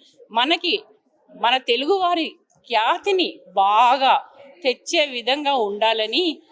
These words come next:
మన నందమూరి తారక రామారావు గారు మన తెలుగువారి ఖ్యాతిని ఏ విధంగా పెంపొందించారో వీళ్ళు కూడా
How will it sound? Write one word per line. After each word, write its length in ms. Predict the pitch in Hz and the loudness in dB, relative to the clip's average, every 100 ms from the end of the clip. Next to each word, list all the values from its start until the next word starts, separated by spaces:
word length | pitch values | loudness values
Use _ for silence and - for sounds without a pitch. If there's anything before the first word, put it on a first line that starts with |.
| - - | -16 -8
మన 180 | 226 | -6
నందమూరి 640 | 240 208 214 269 269 269 247 | -4 -6 -4 -4 -2 -2 -2
తారక 380 | 233 202 277 277 | 2 2 0 -2
రామారావు 500 | 226 226 233 220 214 | -4 -2 -4 -2 -4
గారు 500 | 202 185 196 247 320 - - - | -2 -2 -2 -4 -6 -16 -20 -8
మన 160 | 208 | -6
తెలుగువారి 560 | 214 220 226 262 302 254 | -4 -4 -2 -2 -2 -2
ఖ్యాతిని 600 | 247 208 196 214 302 269 220 190 | -4 -6 -2 -2 -4 -4 -2 -2
ఏ 40 | |
విధంగా 640 | 214 226 226 226 285 339 - - - - | -6 -8 -8 -2 0 0 -8 -20 -20 -10
పెంపొందించారో 1000 | 233 247 330 330 294 190 226 190 196 202 - _ _ | -8 -4 -2 -2 -4 -4 0 0 -2 -10 -14 _ _
వీళ్ళు 440 | 196 226 294 349 | -6 -2 0 -2
కూడా 520 | 370 220 202 202 208 | -4 -4 0 2 0